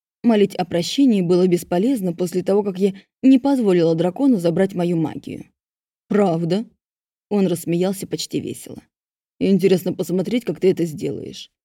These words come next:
Кажется, ему нравилось играть со мной, чуть разжимать когти и смотреть, как я буду барахтаться. А я была близка к панике, хоть и пыталась не подавать вида.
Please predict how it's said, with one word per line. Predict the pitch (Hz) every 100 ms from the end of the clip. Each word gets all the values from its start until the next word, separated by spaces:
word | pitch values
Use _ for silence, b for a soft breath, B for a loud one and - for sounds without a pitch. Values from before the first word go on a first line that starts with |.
| _ _ _ _
Кажется, | 330 262 -
ему | 196 196 190
нравилось | 185 240 196 170 170
играть | 160 214 233
со | -
мной, | 131 - - _ _ _
чуть | 226 - -
разжимать | 208 214 185 220 202 170 165
когти | - 269 240 -
и | 190
смотреть, | 185 202 240 156 143 _ _ _
как | - 294
я | 214
буду | 170 170
барахтаться. | 247 285 - - - - - _ _ _ _
А | 339
я | 330 339
была | 240 240 254
близка | 202 202 214
к | 196
панике, | - 185 247 240 190
хоть | 180 196 196
и | 233
пыталась | 247 240 190 175 165
не | 175
подавать | 170 170 185 151 185
вида. | 233 196 -